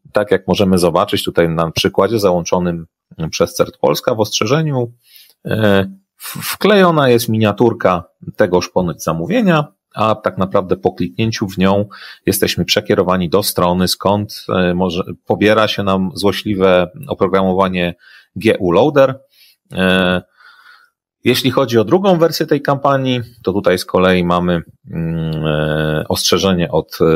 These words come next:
e, certu Orange i mailing, e, jest po prostu przesyłany w formie, mm, zainteresowania właśnie ofertą firmy, po-, prośba o wycenę,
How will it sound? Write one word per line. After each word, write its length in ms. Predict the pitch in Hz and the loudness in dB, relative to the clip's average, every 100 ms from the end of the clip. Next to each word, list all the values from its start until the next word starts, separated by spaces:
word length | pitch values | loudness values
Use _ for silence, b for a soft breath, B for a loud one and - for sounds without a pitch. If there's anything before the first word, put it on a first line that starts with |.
| 80 | 2
e, 40 | |
certu 360 | 78 95 95 95 | 0 -2 0 2
Orange 400 | 127 127 117 117 - - | 4 4 2 -2 -6 -8
i 240 | 147 151 135 | -4 -4 -2
mailing, 580 | 107 107 107 101 95 - | 0 2 2 0 -2 -6
e, 220 | - - 85 - - | -12 -14 -12 -14 -6
jest 300 | 90 98 - | -2 -2 -2
po 100 | - | -6
prostu 340 | - 95 - | -2 -2 -4
przesyłany 680 | - 87 - 90 87 87 85 | -2 0 2 2 2 0 -2
w 80 | - | 0
formie, 480 | 87 82 82 82 - _ 82 | 0 2 0 0 -4 _ -10
mm, 380 | 80 80 80 85 | -6 -6 -6 -4
zainteresowania 920 | 92 95 95 90 - 82 85 85 82 | 0 0 0 0 0 0 0 0 0
właśnie 600 | 85 85 - 80 78 78 | 0 -2 -2 -4 -2 -4
ofertą 520 | - - - - 131 | -6 -2 -2 0 -2
firmy, 600 | 127 127 123 110 104 101 95 | 0 0 0 0 0 0 -2
po-, 240 | - - - | -6 -8 -2
prośba 360 | 104 92 95 | 0 0 0
o 120 | 85 82 | 0 -2
wycenę, 680 | - - 143 135 120 117 | -6 -2 0 2 0 0